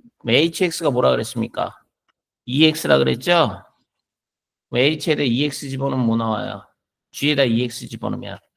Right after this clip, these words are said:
사 엑스의 제곱 나오는 거 이해 가죠? 여기에다 이 엑스 집어넣었으니까. 그럼 G 도트 에프 에이치는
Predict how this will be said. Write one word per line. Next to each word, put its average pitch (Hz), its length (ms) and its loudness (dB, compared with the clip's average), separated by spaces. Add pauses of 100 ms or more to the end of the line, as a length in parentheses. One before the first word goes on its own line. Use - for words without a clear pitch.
(760)
사 131 280 2
엑스의 139 360 -2
제곱 127 240 0
나오는 120 280 2
거 117 100 2
이해 117 140 0
가죠? 139 640 2 (1040)
여기에다 123 320 -2
이 113 200 2
엑스 113 200 -10
집어넣었으니까. 110 1120 0 (920)
그럼 151 180 -2
G 175 220 0
도트 185 280 4
에프 143 280 2
에이치는 135 720 0